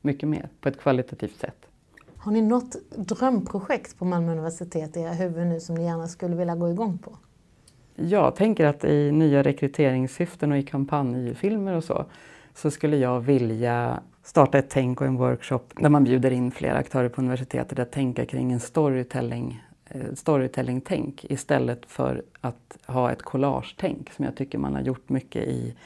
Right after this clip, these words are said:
Speaker 1: rekryteringsfilmer förut, så är man ett collage, alltså man trivs, man, folk dricker kaffe och det är häftiga bilder att man har det mysigt liksom på Malmö universitet. Så. Men istället berätta en historia, så skulle jag vilja göra. En manusbunden historia i nästa kampanjfilm.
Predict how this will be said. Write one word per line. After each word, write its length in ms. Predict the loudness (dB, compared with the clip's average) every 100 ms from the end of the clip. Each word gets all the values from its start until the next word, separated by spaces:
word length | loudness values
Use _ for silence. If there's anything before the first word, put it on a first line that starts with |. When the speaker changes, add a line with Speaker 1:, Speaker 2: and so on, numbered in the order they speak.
| -20 -20 -20 -6
Speaker 1:
rekryteringsfilmer 1040 | -6 -6 0 0 2 -2 -2 -2 0 0
förut, 420 | 2 4 4 2
så 120 | -2
är 40 | -2
man 140 | -2
ett 120 | -6
collage, 560 | 0 4 4 4 -2 -6
alltså 160 | -2
man 200 | 0 0
trivs, 460 | 0 0 0 -6 -6
man, 380 | -6 -6 -8 -14 -18
folk 400 | -4 -4 -4 -6
dricker 280 | -8 -8
kaffe 720 | -6 -8 -8 -2 2 2 2
och 240 | -2 -4 -8 -20 -20 -20 -20 -20 -20 -14 -10
det 380 | -10 -2 2
är 80 | 2
häftiga 560 | 2 0 -2 0 -2 -2
bilder 480 | -6 0 4 4 4
att 140 | 2 0
man 100 | -2
har 120 | 0
det 60 |
mysigt 460 | 2 2 0 -4 -6
liksom 300 | -6 -6 -6
på 100 | -4
Malmö 360 | -4 -2 -4 -4
universitet. 560 | -4 -4 -6 -8 -8
Så. 160 | -8 -10 -10 -20 -20 _
Men 120 | 2
istället 360 | 2 2 0 2
berätta 340 | 2 2 0
en 100 | -2
historia, 640 | 0 0 0 2 0 -4 -4 -8 _ _ _
så 180 | -4 -4
skulle 200 | 0 0
jag 60 | 2
vilja 160 | 0
göra. 120 | 0
En 140 | 0 2
manusbunden 580 | 2 0 -2 -2 0 0
historia 460 | 0 0 0 -2
i 80 | -4
nästa 280 | -4 -6 -10
kampanjfilm. 760 | -8 -8 -6 -8 -8 -10 -10